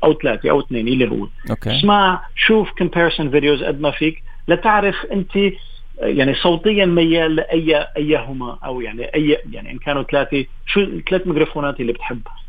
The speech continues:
Speaker 1: بعدين، إذا بتقدر، روح على محل ببيع هالقصص وجربهم على صوتك، سجلهم وقارن أنت شو بتحب. وللأسف، معظم الأشخاص، يعني، اللي عنده مشاكل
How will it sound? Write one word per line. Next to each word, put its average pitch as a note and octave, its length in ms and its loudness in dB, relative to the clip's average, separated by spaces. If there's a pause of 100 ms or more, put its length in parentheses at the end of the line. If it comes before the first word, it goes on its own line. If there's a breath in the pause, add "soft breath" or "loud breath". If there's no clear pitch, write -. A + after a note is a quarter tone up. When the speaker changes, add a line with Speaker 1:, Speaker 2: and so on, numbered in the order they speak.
(160)
Speaker 1:
بعدين، E3+ 280 4
إذا F3+ 220 2
بتقدر، F3 400 -2
روح F3 240 0
على E3+ 140 2
محل E3 440 0
ببيع C3+ 440 0
هالقصص C3 500 -4 (160)
وجربهم E3+ 520 4
على B2+ 100 -2
صوتك، B2+ 360 -6 (300 soft breath)
سجلهم E3+ 500 0 (360)
وقارن D#3+ 500 0
أنت F3 280 -2
شو F3+ 280 2
بتحب. C#3 400 -4 (220 soft breath)
وللأسف، D#3+ 560 0 (320 soft breath)
معظم F#3 320 2
الأشخاص، - 640 0 (280)
يعني، A2+ 320 -2
اللي A2+ 180 4
عنده D#3+ 280 4
مشاكل C#3+ 580 0